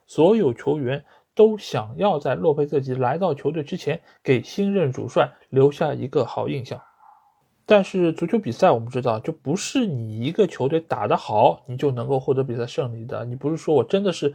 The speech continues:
说什么以我为主，我就能够主宰整个赛场，并不是这样。你的表现好，对方的表现如果比你更好，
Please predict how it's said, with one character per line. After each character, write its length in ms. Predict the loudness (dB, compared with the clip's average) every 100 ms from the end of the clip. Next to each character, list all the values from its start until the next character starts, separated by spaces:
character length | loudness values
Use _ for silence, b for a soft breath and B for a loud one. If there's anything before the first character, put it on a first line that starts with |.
| B B
说 220 | -2 2
什 80 | 2
么 100 | 2
以 320 | -2 0 2
我 200 | 6 6
为 260 | 6 4 2
主， 480 | 0 -6 -2 -2 -2
我 100 | -4
就 280 | 0 0 2
能 280 | 0 -4
够 280 | 0 2 0 B B
主 240 | -2 0
宰 260 | 0 -2 -4
整 220 | -4 -4
个 140 | -4 -4
赛 180 | -6
场， 240 | -10 -14 -18 _
并 160 | -8
不 120 | -6 -8
是 100 | -8
这 80 |
样。 160 | -10 -10 -18 b b b b
你 220 | 0 4
的 100 | 4
表 220 | 6 2
现 160 | 2 -4
好， 340 | -4 -12 _ _ -2
对 200 | 2 4
方 160 | 2
的 60 | 2
表 160 | 0
现 160 | 0 -2
如 140 | -4
果 100 | -2
比 160 | -2 -2
你 100 | -6
更 280 | -4 -4 -4
好， 340 | -6 -10 _